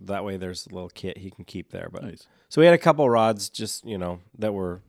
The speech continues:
Speaker 1: actually pretty nice, <laughs> really. Um, and so but that's how we, that's how we did it, uh, just from the house. Um, but dude, it's just, like, so dang cool. And you'll see little f-, bait balls busting on the surface, and
Speaker 2: Mm-hmm.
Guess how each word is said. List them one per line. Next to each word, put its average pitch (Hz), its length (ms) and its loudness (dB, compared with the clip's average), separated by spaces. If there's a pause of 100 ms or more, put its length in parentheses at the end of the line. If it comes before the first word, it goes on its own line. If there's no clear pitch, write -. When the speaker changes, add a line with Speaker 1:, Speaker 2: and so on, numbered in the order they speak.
Speaker 1:
actually 160 300 4
pretty 127 380 -6
nice, - 340 -10
<laughs> - 0 -
really. 143 500 0 (460)
Um, 101 480 4 (380)
and 120 120 0
so 113 460 6 (960)
but 127 100 -4
that's 139 160 4
how 127 140 2
we, 104 300 0
that's 110 180 -10
how 110 80 -2
we 101 80 -2
did 98 220 -4
it, 98 140 -6 (280)
uh, 98 300 -4
just 98 180 -8
from 98 220 -6
the 90 60 -6
house. 90 600 -8 (720)
Um, 90 420 -12 (240)
but 110 180 -10
dude, 107 220 0
it's 101 200 -8
just, 120 220 -6
like, 87 420 -8
so 104 520 -4
dang 85 280 -8
cool. 87 340 -10
And 101 80 -4
you'll 120 100 2
see 110 260 -2
little 101 220 -2
f-, - 160 -20 (180)
bait 98 240 -8
balls 95 520 -8
busting 101 560 -8
on 92 100 -6
the 92 80 -10
surface, 95 720 -6
and 113 200 -2
Speaker 2:
Mm-hmm. 135 80 -12